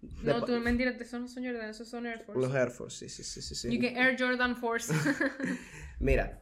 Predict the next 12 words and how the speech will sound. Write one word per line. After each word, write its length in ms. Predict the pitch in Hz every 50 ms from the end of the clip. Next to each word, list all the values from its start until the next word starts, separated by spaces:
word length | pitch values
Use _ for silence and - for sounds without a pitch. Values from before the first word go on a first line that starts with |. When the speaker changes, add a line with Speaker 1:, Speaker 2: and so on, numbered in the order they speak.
| - -
Speaker 1:
está 260 | 143 143 151 156 160
en 60 | 175
esta 240 | 190 190 190 226 -
tienda 520 | - 214 165 135 123 123 135 165 160 - -
que 100 | - 143
vende 220 | 131 127 127 131 135
todos 160 | 127 170 170
estos 180 | 170 175 185 185
zapatos 380 | 175 143 127 131 127 135 160
vueltos 260 | 175 175 170 170 185 190
locos. 320 | 175 - - - 135 - - - -
Speaker 2:
Ujú. 100 | - 220